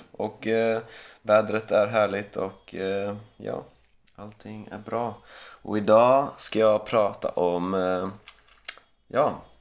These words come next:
varför svenskar är så bra på engelska. Eh, varför det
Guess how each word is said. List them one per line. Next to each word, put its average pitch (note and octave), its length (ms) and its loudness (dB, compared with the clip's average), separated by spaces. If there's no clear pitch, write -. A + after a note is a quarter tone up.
varför A2+ 760 2
svenskar G#2 680 -2
är F2 120 -2
så F#2 160 -6
bra F2 180 2
på F#2+ 220 -4
engelska. E2 600 -2
Eh, E2+ 280 -4
varför G2 400 2
det F2+ 440 -2